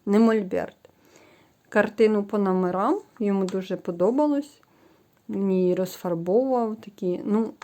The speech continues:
це така кропітка праця. Сподіваюся, сподіваюся, він, е, надихнеться і буде продовжувати малювати. Тож я йому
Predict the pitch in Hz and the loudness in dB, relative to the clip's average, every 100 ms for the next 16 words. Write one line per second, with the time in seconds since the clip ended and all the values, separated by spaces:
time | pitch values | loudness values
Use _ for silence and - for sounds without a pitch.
0 | - - 208 202 202 - 185 - - 202 | -20 -10 -6 -6 -8 -8 -8 -10 -6 -4
1 | 202 202 - 190 165 - 196 277 302 294 | -4 -6 -2 0 0 0 0 0 -2 -6
2 | 254 - - _ _ 208 196 202 226 240 | -8 -10 -20 _ _ -6 -4 0 2 0
3 | 233 - 233 226 - _ _ _ _ _ | -2 -4 -4 -4 -14 _ _ _ _ _
4 | _ _ _ _ _ _ _ - - - | _ _ _ _ _ _ _ -20 -20 -20
5 | _ - - - 196 190 202 220 226 226 | _ -20 -20 -4 0 0 4 6 6 2
6 | - 214 202 196 196 208 214 220 220 220 | -2 -2 -2 -4 -4 -2 -2 0 0 -2
7 | 214 - - - - - - - _ _ | -6 -18 -20 -20 -20 -20 -20 -20 _ _
8 | _ - - _ _ _ _ _ _ - | _ -20 -20 _ _ _ _ _ _ -20
9 | _ _ _ _ - 208 190 190 202 185 | _ _ _ _ -8 -2 0 4 4 2
10 | 190 - 202 196 254 - - 392 392 _ | 0 -2 0 0 -2 -6 -10 -8 -8 _
11 | _ _ - - 247 294 302 247 233 233 | _ _ -14 -2 2 2 2 0 0 0
12 | 220 - 190 202 208 208 196 202 185 180 | -2 -6 -4 -4 -4 -6 -8 -6 -4 -2
13 | 175 170 - 180 - 196 185 185 185 190 | -2 -4 -6 -8 -4 2 4 4 4 2